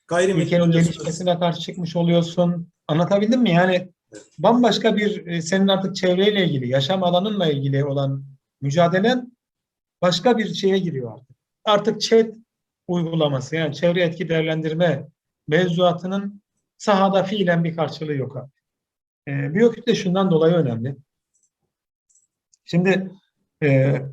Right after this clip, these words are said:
Speaker 2: Türkiye elektrik enerjisi altyapısı açısından bakıldığında yani yüzde bir buçuk, ikilik bir şey var üretim portföyü içerisinde. Biyokütle de-, dediğimiz şey bir şekilde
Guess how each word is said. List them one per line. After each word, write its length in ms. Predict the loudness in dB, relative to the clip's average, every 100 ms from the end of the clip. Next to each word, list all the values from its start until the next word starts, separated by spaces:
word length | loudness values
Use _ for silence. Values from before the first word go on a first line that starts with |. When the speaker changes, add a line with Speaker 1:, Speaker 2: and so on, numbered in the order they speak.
| -18 -4
Speaker 2:
Türkiye 320 | -4 0 0
elektrik 400 | 2 0 -2 0
enerjisi 560 | 0 0 -2 -6 -4
altyapısı 760 | 0 0 0 -4 -4 -8 -4 -4
açısından 420 | -4 -4 -2 0
bakıldığında 760 | -2 -2 -2 -2 -2 -4 -6 -14 _ _ _ _ _ _ _ -8
yani 680 | -2 0 2 2 2 2 2
yüzde 400 | 0 0 0 0
bir 160 | 0 -2
buçuk, 280 | -6 -12
ikilik 440 | -12 -4 -2 -2 -4
bir 60 |
şey 300 | -2 0 2
var 300 | 0 -2 -10 _ _ _ _ _ _ _ -2
üretim 480 | 0 2 2 0 0
portföyü 460 | -2 -2 0 0
içerisinde. 640 | 0 -2 -4 -6 -8 -8 -8 -14 _ _ _
Biyokütle 500 | 2 4 2 0 0
de-, 300 | 2 2 2
dediğimiz 460 | 0 0 0 -2 -2
şey 220 | -4 -6 -10 _ _ _ _ _ _ _ _
bir 120 | 0
şekilde 760 | 2 2 0 -2 0 0 0